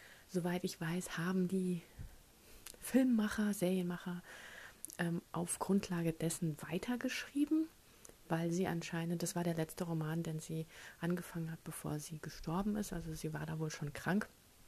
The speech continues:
und konnte dann da nicht mehr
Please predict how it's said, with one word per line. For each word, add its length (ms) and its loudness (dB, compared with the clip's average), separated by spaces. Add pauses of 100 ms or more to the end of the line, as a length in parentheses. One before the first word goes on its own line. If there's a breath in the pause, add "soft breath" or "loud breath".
(1080 loud breath)
und 200 4
konnte 300 0
dann 280 0
da 200 0
nicht 260 2
mehr 260 0